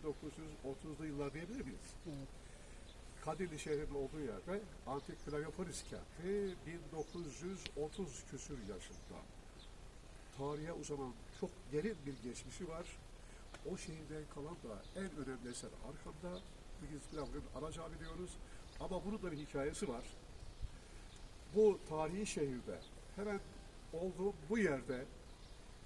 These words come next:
Speaker 1: yüzyıllar ve bin yılların hatırası bir sütun taşı vardı.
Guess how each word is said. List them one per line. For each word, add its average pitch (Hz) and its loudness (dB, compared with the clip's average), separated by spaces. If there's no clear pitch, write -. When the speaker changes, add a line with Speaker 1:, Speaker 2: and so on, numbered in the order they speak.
Speaker 1:
yüzyıllar 185 6
ve 190 12
bin 185 2
yılların 165 0
hatırası 139 2
bir 180 -2
sütun 202 0
taşı 160 -4
vardı. 107 2